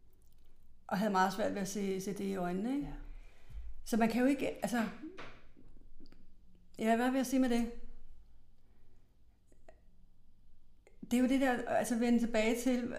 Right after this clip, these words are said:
Speaker 1: at man hver især har ansvar for sit eget liv. Man kan ikke hægte det op på den anden. Man kan ikke
Speaker 2: Og du kan heller ikke lave en plan. Altså, du kan jo, jo, du kan jo sige, "Nu vil du arbejde derhen imod", ikke? Og så, og,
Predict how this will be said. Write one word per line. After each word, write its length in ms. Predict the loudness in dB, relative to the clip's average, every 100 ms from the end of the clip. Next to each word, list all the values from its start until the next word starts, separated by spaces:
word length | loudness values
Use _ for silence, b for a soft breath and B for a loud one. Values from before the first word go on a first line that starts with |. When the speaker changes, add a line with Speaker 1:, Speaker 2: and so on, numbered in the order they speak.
| -8 -2
Speaker 1:
at 180 | 2 4
man 200 | 6 4
hver 320 | 6 4 6
især 320 | 4 4 6
har 260 | 6 4 2
ansvar 280 | 2 2 2
for 80 | 2
sit 80 |
eget 200 | 4 4
liv. 100 | 4
Man 100 | 2
kan 120 | 2 0
ikke 120 | 0
hægte 240 | -2 0
det 140 | -2 4
op 320 | 4 4 2
på 100 | -4
den 200 | 0 2
anden. 320 | 2 2 2 2
Man 120 | 0
kan 120 | 0
ikke 440 | 2 4 4 2 -2 B B B B B B B B B
Speaker 2:
Og 60 | -2
du 60 | 2
kan 40 | 4
heller 80 |
ikke 60 | 6
lave 120 | 6 4
en 40 | 0
plan. 260 | 2 2 4
Altså, 180 | 2 2
du 60 |
kan 140 | 4 4
jo, 140 | 4 6
jo, 300 | 8 8 2
du 80 | -4
kan 140 | -2 0
jo 100 | 0
sige, 360 | 0 4 6
"Nu 100 | 6
vil 100 | 4
du 120 | 0 -2 -2
arbejde 460 | 0 0 0 0 -4 -8 -4
derhen 320 | -2 -2 -2
imod", 380 | -4 -6 -8 -4
ikke? 180 | -4 -4 -10 -16 -18 -20 -6
Og 80 | -4
så, 140 | -4 -8 -10 -16 b b b b b b b
og, 100 | -2